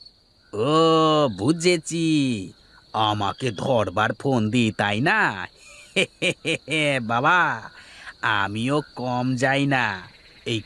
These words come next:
কেলোকে ধরা এত সহজ কথা না। উম, কি করা যায়, কি করা যায়? হ্যাঁ,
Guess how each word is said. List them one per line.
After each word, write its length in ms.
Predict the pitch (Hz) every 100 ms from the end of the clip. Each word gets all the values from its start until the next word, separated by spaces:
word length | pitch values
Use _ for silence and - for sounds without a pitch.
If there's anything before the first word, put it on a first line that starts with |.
| -
কেলোকে 560 | 113 104 117 117 139
ধরা 600 | 113 82 107 160 139 156 208 - - -
এত 480 | 120 110 - 135
সহজ 560 | 131 - 135 131 147 - -
কথা 340 | 147 - 175
না। 760 | 123 117 139 139 120 107 92 78 - - - - -
উম, 520 | 123 120 117 117 117 - -
কি 380 | 117 131 151 151 -
করা 360 | 139 139 135 127
যায়, 880 | 110 131 123 123 123 123 123 127 123 -
কি 320 | 123 131 131 -
করা 440 | 127 127 123 123
যায়? 240 | 120 127 127 - - - -
হ্যাঁ, 1160 | - - 92 120 143 147 147 139 131 117 95